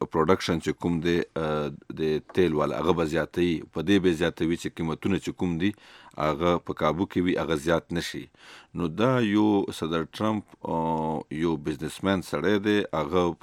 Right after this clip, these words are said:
کارو-، هغه بزنس غواړي. هغه وایي چې ته ما سره دا کوې، نو زه به تا سره کوم. او دوی سعودي ته دا وایي چې ګوره، موږ تاسو ته حفاظت هم کوو، موږ تاسو ته پارټنران هم یې، موږ تاسو په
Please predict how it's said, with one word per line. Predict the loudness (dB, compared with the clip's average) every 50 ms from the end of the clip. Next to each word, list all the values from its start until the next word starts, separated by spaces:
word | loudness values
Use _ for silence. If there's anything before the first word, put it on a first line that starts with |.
| -18 -20 _ -20 -12 -4
کارو-، | -2 0 0 0 0 -2 -2 -2
هغه | -2 -2 -2
بزنس | -2 0 0 0 2 2 2 0 0
غواړي. | 0 0 0 0 0 -2 -2
هغه | 0 4
وایي | 4 4 4
چې | 2 0 -4
ته | 0 2
ما | 4 4 4 2
سره | 2 0 -2 0
دا | 0 2 2 0
کوې، | 2 2 0 0 0
نو | 2
زه | 0 0
به | 0 0
تا | 0 -2 -4
سره | -2 -4 -4 -4
کوم. | -4 -6 -6 -6 -6 -8 -12 -20 -20 -20 -20 -20 -10 -4 0
او | 2 2
دوی | 4 4 2
سعودي | 4 4 4 4 4 2
ته | 0 2
دا | 4 6 6
وایي | 6 6 6 4
چې | 2 2
ګوره، | 4 4 4 4 2
موږ | 0 -2 0
تاسو | 0 0 0 -2 -4
ته | -2 -2 -2
حفاظت | -2 0 -2 0 0 0 0 0
هم | -2 -2
کوو، | -2 0 0 0 2 2
موږ | 0 -2
تاسو | -2 0 -2 -2 -2 -4
ته | -8 -6 -4 -4 -4 -4 -4 _
پارټنران | 0 0 0 2 0 2 4 4 4 4 2
هم | 0 0
یې، | 0 0 0 0 0 -2
موږ | -4 -4 -2 -2
تاسو | -2 -2 -2 -4 -6
په | -4 -4